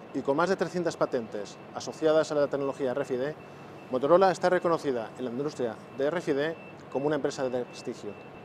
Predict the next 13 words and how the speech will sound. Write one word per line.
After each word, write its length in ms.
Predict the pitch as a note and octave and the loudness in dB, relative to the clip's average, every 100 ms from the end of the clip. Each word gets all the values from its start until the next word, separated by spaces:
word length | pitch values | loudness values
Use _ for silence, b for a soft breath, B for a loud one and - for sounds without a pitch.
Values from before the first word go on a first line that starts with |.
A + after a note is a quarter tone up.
| - - B2+ | -16 -4 2
La 120 | C#3 | 4
fiabilidad 540 | D3+ C#3 C#3+ E3+ F#3+ - - - | 4 4 6 6 4 0 -8 -4
de 80 | |
nuestros 240 | C#3+ C3+ C#3 | -2 -2 0
productos 320 | D3 D#3 D#3+ | 2 4 2
de 60 | D3+ | 2
R 100 | D3+ | 2
F 120 | C#3+ | 0
I 40 | |
D, 180 | B2 A2+ F#2+ - - - - | 0 -2 -8 -16 -16 -16 -4
su 100 | - | 6
alto 160 | D#3+ F#3 | 8 8
rendimiento 500 | F3+ E3+ C#3+ A#2+ A2 | 6 4 0 -2 -6